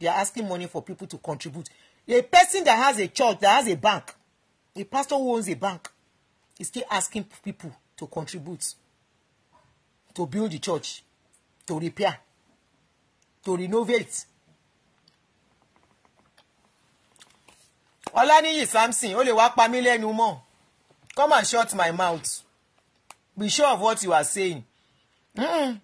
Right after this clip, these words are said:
Mo sọ, mo ní mo jí àrídìmù tí n bá parọ́ wọn, kán wá, kán wá ṣe kí ni, mi ò ń ṣe ara wọn ni, ara wọn ni mí now. I am speaking from experience. Tẹ́ bá wá, tán bá ti wá change nǹkan kan, maybe they have changed some things.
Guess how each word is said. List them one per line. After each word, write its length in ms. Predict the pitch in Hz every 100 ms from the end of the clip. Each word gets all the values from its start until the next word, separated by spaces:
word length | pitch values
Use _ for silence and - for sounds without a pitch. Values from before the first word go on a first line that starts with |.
| _ _ _ _ _ _ _ _ _ _ _ _ _ _ -
Mo 180 | 240 330
sọ, 160 | 339 320
mo 80 | 339
ní 80 |
mo 160 | 349 320
jí 140 | 277
àrídìmù 500 | 349 247 220 233 285
tí 100 | 196
n 40 | 233
bá 100 | 262
parọ́ 200 | 233 233 247
wọn, 160 | 233 214
kán 120 | 262
wá, 160 | 254 247
kán 120 | 247
wá 140 | 247
ṣe 140 | 233 220
kí 120 | 240
ni, 100 | 247
mi 80 | 254
ò 60 | 220
ń 40 |
ṣe 80 | 226
ara 140 | 214
wọn 140 | 208 208
ni, 80 | 214
ara 220 | 254 254
wọn 140 | 254
ni 80 | 262
mí 120 | 302
now. 240 | 254 135 135 _ _ -
I 80 |
am 140 | 240 247
speaking 300 | 320 339 330
from 180 | 233 202
experience. 520 | 190 262 254 156 - - - - - -
Tẹ́ 140 | 247
bá 140 | 294 302
wá, 200 | 392 -
tán 120 | 339
bá 140 | 349
ti 80 | 339
wá 200 | 311 349 349
change 300 | 339 269 196
nǹkan 160 | 233 214
kan, 100 | 247
maybe 200 | 320 220
they 80 |
have 160 | 202 -
changed 220 | - 262 -
some 160 | 180
things. 460 | - 202 139 -